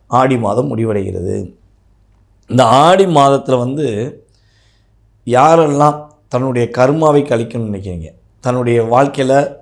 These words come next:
இவ்வளவு நாளா போராடிக்கிட்டே இருக்கும், ஒரு போராட்டத்தை சமாளிக்கணும்,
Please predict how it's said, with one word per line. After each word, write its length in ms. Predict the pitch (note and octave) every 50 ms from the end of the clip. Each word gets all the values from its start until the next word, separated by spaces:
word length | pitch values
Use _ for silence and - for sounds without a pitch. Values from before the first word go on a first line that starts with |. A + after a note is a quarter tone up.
| _ _
இவ்வளவு 300 | B2+ A#2 B2 B2+ B2 B2
நாளா 320 | B2 C3 C#3 C#3+ C3+ C#3
போராடிக்கிட்டே 480 | - B2+ C3 C#3 C#3 C3 C3 A#2+ A#2+ C3
இருக்கும், 260 | C#3 C3+ B2+ A#2+ C3+
ஒரு 140 | C#3 B2 A2+
போராட்டத்தை 800 | A#2 B2+ C#3 D3 D3 C3+ A#2+ B2 A#2 A#2 A2 G#2+ F#2 D#2+ - - _ - - -
சமாளிக்கணும், 600 | A#2 B2+ C#3 C#3+ C#3 C3 A#2+ A2+ G#2+ A#2 A#2 -